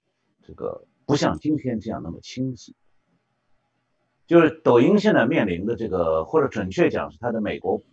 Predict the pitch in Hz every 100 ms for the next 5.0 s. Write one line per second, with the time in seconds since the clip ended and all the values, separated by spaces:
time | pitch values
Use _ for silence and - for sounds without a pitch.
0 | _ _ 131 92 82 - - - - 95
1 | 85 - - - - - - - _ _
2 | _ _ _ _ _ _ _ _ _ _
3 | _ 131 127 120 190 135 - _ _ _
4 | - 180 120 110 101 95 85 78 76